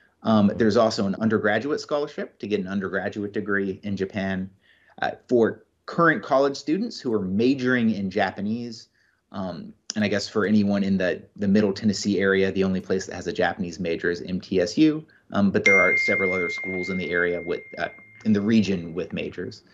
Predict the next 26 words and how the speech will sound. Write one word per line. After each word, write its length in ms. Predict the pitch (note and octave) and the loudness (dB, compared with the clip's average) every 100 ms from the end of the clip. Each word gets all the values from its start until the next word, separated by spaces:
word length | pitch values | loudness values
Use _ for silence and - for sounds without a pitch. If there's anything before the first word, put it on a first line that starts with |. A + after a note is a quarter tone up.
| _ - - | _ -20 -6
Um, 220 | - G2 - | 0 2 4
there 200 | G#2+ G#2 | 4 4
is 100 | F#2 | 4
a 220 | G2 F#2 | 2 0
Japan 420 | G2 G#2 A2 G#2 | -2 -2 0 0
Study 320 | G2 - G2 | 0 -2 -2
Scholarship 640 | G#2 - G2+ G#2 - - - | -2 0 0 0 -6 -10 -12
that 140 | - | -8
covers 300 | - G#2 G2 | -2 0 0
a 60 | F2+ | -4
full 320 | - B2+ A2 | -2 2 2
year 400 | F#2 G2+ G2 F2 | 2 2 2 2
of 140 | E2 - _ - - | -2 -12 _ -20 -6
language 420 | G2+ G#2+ G2 F#2+ | 2 2 2 0
and 80 | F#2 | -4
cultural 400 | - F#2+ F#2+ F#2 | -4 -2 0 -2
study 440 | - G2 F#2+ G2 - - | 0 0 0 -2 -8 -2
in 160 | G2+ | 0
Japan. 440 | G2+ A2 A#2+ D#3+ G#3+ _ _ _ _ _ _ | 0 -2 -2 -4 -6 _ _ _ _ _ _
Um, 520 | - G#2+ G2 F#2 E2+ - _ - | 0 2 2 0 -4 -12 _ -8
and 220 | B2 A2+ G#2 | 2 4 6
then 240 | A#2 G#2+ | 6 6
there's 300 | G#2+ G#2 F#2+ | 4 2 0
the 100 | G#2 | -4
research 440 | G2 G#2+ G2 E2+ - | -2 -2 -4 -8 -10
scholarship, 640 | - C#2 B1+ - - - | -10 -10 -10 -10 -10 -12